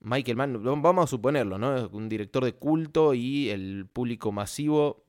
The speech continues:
le da lo mismo si es Mal-, Michael Mann o Juan Pérez. Pero es una película sobre Ferrari, teniendo tantos fanáticos de Ferrari, teniendo tantos italianos acá, entonces, bueno, eh, ¿por qué redundo en esto? La importancia de, de la distribución,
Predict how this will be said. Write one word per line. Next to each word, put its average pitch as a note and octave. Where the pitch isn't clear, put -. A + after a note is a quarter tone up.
le G#2+
da A#2+
lo A#2
mismo G2+
si G2+
es G2+
Mal-, G#2
Michael G#2+
Mann B2
o G2
Juan G#2
Pérez. F#2+
Pero -
es -
una F#2+
película A#2+
sobre F#2
Ferrari, -
teniendo C3
tantos C#3
fanáticos A#2
de -
Ferrari, D3
teniendo A2
tantos A2+
italianos A2
acá, G#2+
entonces, E3
bueno, A2
eh, G#2+
¿por C3
qué D3
redundo C3+
en C3+
esto? D3
La A#2
importancia A#2+
de, F#2+
de G2
la G2+
distribución, C#3+